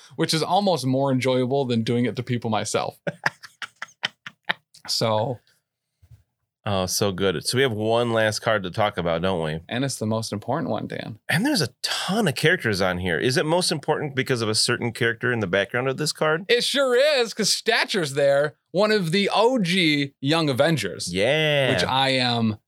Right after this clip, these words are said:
Speaker 1: incredibly excited for. And is that Moondragon? Is that, uh, the one with the whoop?
Speaker 2: Uh, us,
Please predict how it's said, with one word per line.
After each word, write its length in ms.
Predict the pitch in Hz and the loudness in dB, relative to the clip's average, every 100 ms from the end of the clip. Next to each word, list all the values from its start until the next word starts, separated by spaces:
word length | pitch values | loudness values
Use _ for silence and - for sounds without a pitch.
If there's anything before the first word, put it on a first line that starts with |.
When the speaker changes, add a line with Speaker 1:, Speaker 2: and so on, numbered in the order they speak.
| _ 123 | _ -2
Speaker 1:
incredibly 800 | 127 120 - 135 139 127 110 104 | 0 -2 -4 0 2 2 0 -2
excited 400 | 95 107 101 92 | -2 -2 -2 -2
for. 160 | 113 | 0
And 140 | 110 139 | 0 0
is 80 | 147 | 0
that 120 | 143 | 0
Moondragon? 640 | 127 151 156 165 165 - | 0 0 0 0 0 -4
Is 120 | 131 131 | -4 -2
that, 240 | 135 - | -2 -2
uh, 320 | 131 131 127 123 - | 0 0 -2 -6 -6
the 60 | |
one 160 | 123 127 | -2 -2
with 120 | 120 | 0
the 180 | 117 117 | 0 0
whoop? 360 | 175 330 415 440 _ - - _ | 0 0 0 0 _ -20 -20 _
Speaker 2:
Uh, 840 | 101 107 107 107 104 104 104 104 104 - - - | -2 0 2 2 2 2 2 2 0 -2 -8 -2
us, 320 | 110 104 - | 0 2 0